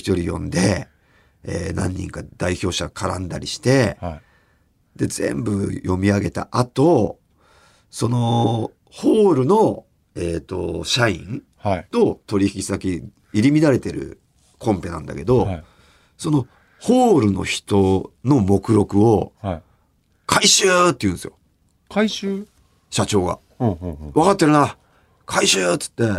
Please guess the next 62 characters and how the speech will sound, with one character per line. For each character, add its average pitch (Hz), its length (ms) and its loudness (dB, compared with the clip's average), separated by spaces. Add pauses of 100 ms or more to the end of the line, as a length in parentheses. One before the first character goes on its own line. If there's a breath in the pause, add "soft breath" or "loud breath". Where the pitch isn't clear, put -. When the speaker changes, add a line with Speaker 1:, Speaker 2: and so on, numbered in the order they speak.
(120)
Speaker 2:
う 104 80 -2
ん。 78 100 -6 (300)
Speaker 1:
そ 117 160 -4
の、 113 560 0 (200)
ホ 139 200 2
ー 113 60 4
ル、 104 60 4
要 135 100 6
は 104 80 2
だ - 80 -4
か 80 100 -6
ら、 - 300 -8 (380 soft breath)
ホ 143 140 2
ス - 100 0
ト 92 100 -4
だ - 80 -6
よ - 60 -10
ね。 - 80 0
Speaker 2:
は - 60 0
い - 80 -10
は 117 80 0
い 107 40 -2
は 92 60 -6
い。 - 40 -12
Speaker 1:
ホ 113 140 -4
ス - 80 -8
ト 143 160 2
会 139 200 4
社 107 200 0
の 147 220 4
社 107 220 2
員 98 160 0
た 87 120 -6
ち 98 140 -8
が 107 100 -2
せ 107 120 0
っ 101 40 -2
か 107 180 -4
く 107 80 -4
も 104 120 0
ら 101 100 4
っ - 40 -2
た - 180 -6
目 95 240 -4
録 95 200 -4
は、 - 260 2 (760)
全 104 280 0
部、 - 220 -14 (320)
Speaker 2:
回 95 120 -20
収？ 110 260 -12 (500)
Speaker 1:
え 85 260 -2
ー、 80 60 -8
戻 123 260 4
さ 147 100 4
な 117 80 2
き - 80 -6
ゃ - 20 -6
い 76 40 -10
け - 80 -10
な 78 60 -10
く - 80 -8
て。 - 240 -8